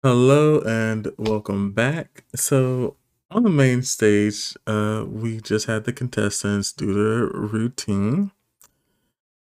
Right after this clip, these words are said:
And, well, we, yeah, we did talk about that, sorry. Uh, the judges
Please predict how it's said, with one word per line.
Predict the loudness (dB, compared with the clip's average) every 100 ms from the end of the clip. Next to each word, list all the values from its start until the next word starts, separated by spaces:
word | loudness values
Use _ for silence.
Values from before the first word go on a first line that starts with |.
| -10 -2
And, | 0 2 0 0 -2 -4 -6 -12 _ _ _ _ _ _ _ _ _ _ _ -20 -16
well, | -8 -2 0
we, | 2 2 0 -6
yeah, | -2 0 2
we | 2
did | 0 -2 -4
talk | -4 -4
about | -4 -6 -6
that, | -8 -8
sorry. | -8 -6 -6 -6 -10 _ _ _ _ _ _ _ _ _
Uh, | -4 -2 -2 -2 -4
the | 0 0
judges | 4 6 6 6 4 4 0 -6